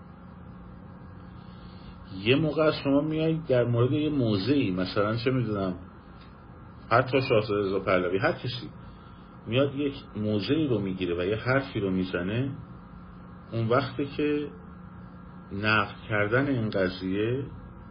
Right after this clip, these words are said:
اتفاقاً کمک می‌کنه به شما. کمک می‌کنه برای اینکه جامعه هوشیار باشه و جامعه آگاه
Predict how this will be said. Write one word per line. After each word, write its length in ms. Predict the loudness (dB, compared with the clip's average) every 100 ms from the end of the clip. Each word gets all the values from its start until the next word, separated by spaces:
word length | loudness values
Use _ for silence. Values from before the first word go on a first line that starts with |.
| -12
اتفاقاً 500 | -10 -6 -2 0 2 0
کمک 420 | 0 0 0 -2 -8
می‌کنه 340 | -10 -10 -8
به 80 | -10
شما. 320 | -10 -12 -14 -16 -16 -18 -16 -16 -16 -16 -18 -18 -18 -16 -16 -6
کمک 360 | 0 2 2 -2
می‌کنه 280 | -2 0 0
برای 640 | 2 2 2 2 0 0 -4 -12 -16 -16 -16 -16 -16 -16 -16 -18 -16 -16 -10
اینکه 680 | -2 0 2 6 6 6 2 -6 -12 -14 -14 -12 0
جامعه 500 | 4 6 4 0 0
هوشیار 760 | 0 -2 -4 -4 2 4 6 4
باشه 500 | 0 -2 -4 -6 -6 -10 -16 -18 -18 -16 -16 -16 -18 -18 -16 -10 0
و 80 | 0
جامعه 640 | 4 4 4 4 2 0 2
آگاه 680 | 4 4 6 6 6 2